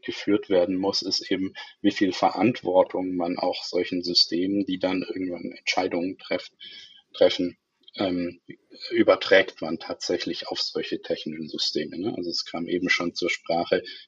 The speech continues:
die, ähm, die Krebsdiagnose in bildgebenden Verfahren.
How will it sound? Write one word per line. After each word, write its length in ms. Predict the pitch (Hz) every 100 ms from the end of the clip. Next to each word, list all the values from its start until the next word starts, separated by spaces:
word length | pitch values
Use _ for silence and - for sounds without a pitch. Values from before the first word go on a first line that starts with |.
| _
die, 380 | 90 87 85 - -
ähm, 480 | 92 90 85 - - _
die 260 | - 87 87 _ _ - - -
Krebsdiagnose 1000 | - 95 - - 98 92 95 95 92 107
in 180 | 92 92
bildgebenden 720 | 101 101 - 90 87 87 87
Verfahren. 680 | - 90 - 85 90 120